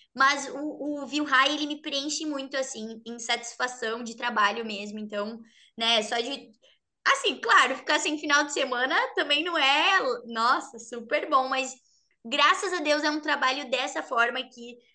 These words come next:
me preenche muito, que eu fico muito feliz em fazer, né? Então, tipo, dá satisfação mesmo. Aí volta, beleza, aí curte o finde, mas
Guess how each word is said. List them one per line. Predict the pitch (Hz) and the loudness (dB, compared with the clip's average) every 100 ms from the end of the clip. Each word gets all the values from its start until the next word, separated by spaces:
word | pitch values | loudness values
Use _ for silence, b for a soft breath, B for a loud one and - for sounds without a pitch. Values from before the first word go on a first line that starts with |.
| b | b
me | 240 262 | -12 -6
preenche | 269 262 262 | 0 0 -2
muito, | 262 262 - | -8 -10 -8
que | |
eu | 277 | -12
fico | - 269 | -10 -14
muito | 254 262 | -12 -8
feliz | - 285 254 | -6 -4 -6
em | 262 | -4
fazer, | 277 262 240 226 | 0 0 0 -4
né? | 220 | -4
Então, | 208 208 214 226 247 | -6 -6 -6 -8 -12
tipo, | - - | -20 -12
dá | 233 247 | -4 -4
satisfação | 277 269 - 285 302 269 269 | -4 -8 -6 -6 -2 -2 -2
mesmo. | 233 220 208 202 b b | -4 -6 -8 -12 b b
Aí | 202 226 302 | -2 -2 2
volta, | 320 240 262 226 | 4 4 2 -2
beleza, | 220 240 220 | -2 -2 -2
aí | 208 | -6
curte | 214 214 | -8 -10
o | 262 | -12
finde, | - 220 240 240 233 b b b | -12 -12 -10 -10 -14 b b b
mas | 226 226 226 226 226 220 - | -2 2 4 4 2 0 -8